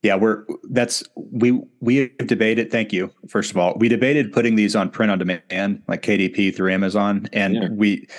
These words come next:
Speaker 1: it just would look like shit, and we, we can't do that. <laughs> You know, we're designers, we had to make them look beautiful.
Speaker 2: Yeah.
Speaker 1: But, uh, yeah, so the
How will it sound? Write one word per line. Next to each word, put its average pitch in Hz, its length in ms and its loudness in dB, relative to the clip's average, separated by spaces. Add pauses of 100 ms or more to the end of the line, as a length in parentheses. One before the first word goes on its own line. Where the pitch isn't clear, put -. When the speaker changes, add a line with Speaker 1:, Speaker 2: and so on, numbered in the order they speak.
(260)
Speaker 1:
it 110 100 2
just 113 240 0
would 107 220 2
look 90 160 -2
like 90 160 0
shit, 90 340 -2
and 90 180 0
we, 90 200 0
we 101 100 2
can't 98 260 -2
do 85 120 -2
that. 82 280 -2
<laughs> - 60 -4
You - 220 2
know, 151 100 4
we're 113 160 2
designers, 90 540 0
we 101 60 2
had 92 100 -2
to 90 60 2
make 87 180 0
them 92 100 -2
look 87 160 -4
beautiful. 85 400 0
Speaker 2:
Yeah. 139 240 0
Speaker 1:
But, 90 240 0
uh, 90 300 0 (640)
yeah, 160 180 2
so 135 380 0
the 120 360 2